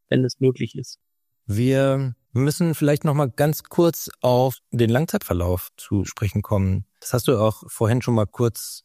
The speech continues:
Speaker 2: angesprochen, dass man die Patienten sicherlich nachsorgen sollte. Und du hast das sehr betont, dass sie irgendwie in eine strukturierte Betreuung gehören. Aber in Bezug auf die chronische Therapie, was sollte man dazu noch wissen nach einer Lungenembolie? Was ist danach wichtig?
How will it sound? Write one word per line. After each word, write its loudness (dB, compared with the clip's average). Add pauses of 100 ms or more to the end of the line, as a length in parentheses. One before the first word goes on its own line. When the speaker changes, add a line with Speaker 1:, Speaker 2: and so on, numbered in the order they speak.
(280)
Speaker 2:
angesprochen, 0
dass -2
man 2
die -6
Patienten 0
sicherlich 2
nachsorgen 2
sollte. 2
Und 0
du 0
hast -2
das -2
sehr 0
betont, -2
dass 0
sie -6
irgendwie 0
in 2
eine 2
strukturierte 0
Betreuung -2
gehören. 0
Aber 0 (120)
in 0
Bezug -4
auf -2
die 0
chronische -2
Therapie, -2
was 0
sollte 0
man 2
dazu 0
noch 0 (320)
wissen 0
nach 2
einer 2
Lungenembolie? 2
Was 0
ist -8
danach 2
wichtig? -6